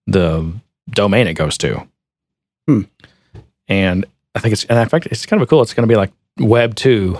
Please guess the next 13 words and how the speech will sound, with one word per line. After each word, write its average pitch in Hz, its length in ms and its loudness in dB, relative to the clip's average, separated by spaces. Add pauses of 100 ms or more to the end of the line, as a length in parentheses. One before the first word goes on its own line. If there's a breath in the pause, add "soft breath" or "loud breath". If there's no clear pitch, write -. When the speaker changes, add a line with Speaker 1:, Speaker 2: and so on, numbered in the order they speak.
(140)
Speaker 1:
dot 90 300 -2 (180)
salesforce, - 720 -2 (380)
as 104 140 0
in 87 200 -2 (180)
T 92 220 0
O, 82 100 0
web 95 400 0
two 87 400 0
dot 85 160 -2
salesforce - 360 -4
dot - 140 -6
com. - 280 -6 (100)
Speaker 2:
Right. 98 220 0